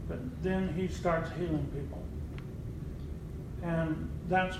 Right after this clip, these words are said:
part of, of our commission as disciple makers, as followers of Christ, is to spread the healing power,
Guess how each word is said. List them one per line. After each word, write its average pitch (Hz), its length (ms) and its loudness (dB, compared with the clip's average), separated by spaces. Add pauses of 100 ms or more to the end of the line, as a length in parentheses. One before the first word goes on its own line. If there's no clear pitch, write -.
part 170 220 2
of, 160 220 -2 (680)
of 170 160 2
our 170 160 6
commission 175 540 2
as 151 180 0
disciple 160 580 0
makers, 170 500 2
as 165 200 0 (320)
followers 175 520 8
of 156 180 -2
Christ, 160 400 0 (400)
is 180 140 2
to 160 340 2 (540)
spread 175 440 4
the 156 120 2
healing 156 520 4 (200)
power, 156 440 0